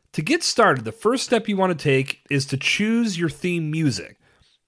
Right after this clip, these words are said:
If you need help finding music, jump back to episode thirty-six of Pod Theory, where I shared some websites on where you can get killer, legal, high-quality music for your show. And,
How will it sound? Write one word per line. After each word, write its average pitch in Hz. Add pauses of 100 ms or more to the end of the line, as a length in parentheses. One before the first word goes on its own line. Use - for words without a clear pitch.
(200)
If 127
you 135
need 254
help 247
finding 196
music, 151
jump 175
back 185
to -
episode 165
thirty-six 170
of 139
Pod 143
Theory, 147
where 123
I 120
shared 127
some 113
websites 135
on 117
where 127
you 127
can 123
get 107
killer, 196 (360)
legal, 135 (340)
high-quality 165
music 131
for 113
your 95
show. 78 (680)
And, 139